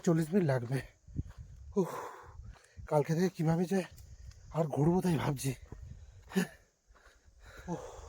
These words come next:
একটু বসেছি, আর, আর পাচ্ছি না। এখনও আছে সাতশো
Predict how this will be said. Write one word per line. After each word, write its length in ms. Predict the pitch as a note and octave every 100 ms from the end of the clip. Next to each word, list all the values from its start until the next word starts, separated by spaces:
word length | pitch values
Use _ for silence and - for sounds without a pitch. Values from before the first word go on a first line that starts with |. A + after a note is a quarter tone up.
| - - - - - - - - - - - - -
একটু 140 | C#3 F3 C#3
বসেছি, 420 | D3 F#3 F#3 C3 - - - - - - - - - - - - - -
আর, 100 | - - - - - - - - -
আর 60 | C#3+ -
পাচ্ছি 280 | C#3+ - D#3
না। 60 | A#2+ - - - - - - - - - - D3
এখনও 240 | - F#3 F#3
আছে 120 | F3 E3
সাতশো 260 | C#3 -